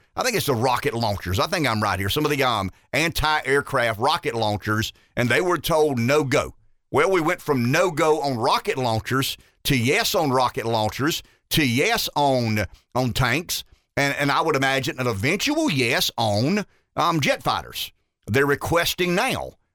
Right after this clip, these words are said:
Um, in fact, there's a special Ukrainian envoy that is soliciting support from some of the Western nations to provide some of the advanced military arsenal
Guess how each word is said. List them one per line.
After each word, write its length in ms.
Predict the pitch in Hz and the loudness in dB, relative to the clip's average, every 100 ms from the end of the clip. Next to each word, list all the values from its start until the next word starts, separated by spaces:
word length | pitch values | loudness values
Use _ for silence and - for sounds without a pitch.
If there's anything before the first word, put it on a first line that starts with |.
| - | -4
Um, 540 | 113 120 104 95 90 - | 0 0 0 -2 -6 -4
in 140 | 120 | -4
fact, 300 | 127 160 151 | 0 -2 0
there's 200 | 135 131 | 0 0
a 60 | 123 | 0
special 560 | - 139 139 156 156 - _ | -2 -2 -2 -2 -4 -6 _
Ukrainian 640 | 123 - - 175 175 180 - | -4 -2 0 2 2 0 -2
envoy 640 | 214 226 185 135 76 57 - _ _ _ _ | -2 0 0 -2 -2 -8 -14 _ _ _ _
that 160 | 101 131 | -2 0
is 140 | 120 | 0
soliciting 640 | - 165 156 180 170 160 147 | 0 0 0 0 0 0 0
support 540 | 151 - 247 139 82 _ _ _ | -2 0 0 0 -2 _ _ _
from 160 | 135 135 | -2 2
some 180 | 160 | 2
of 40 | 143 | 2
the 80 | 131 | 2
Western 400 | 147 - 143 127 | 2 2 0 2
nations 520 | 127 131 - 208 - - _ | 2 0 -2 -2 -6 -10 _
to 140 | - 151 | -2 0
provide 720 | - 165 120 107 120 208 226 - _ | 0 0 2 2 2 0 -4 -8 _
some 220 | - 147 135 | -2 0 2
of 60 | |
the 120 | 135 | 0
advanced 500 | 127 95 123 170 165 | -2 0 0 0 -2
military 500 | 143 143 151 156 175 - | 0 2 2 0 -2 0
arsenal 500 | 123 107 110 131 | -2 0 0 -2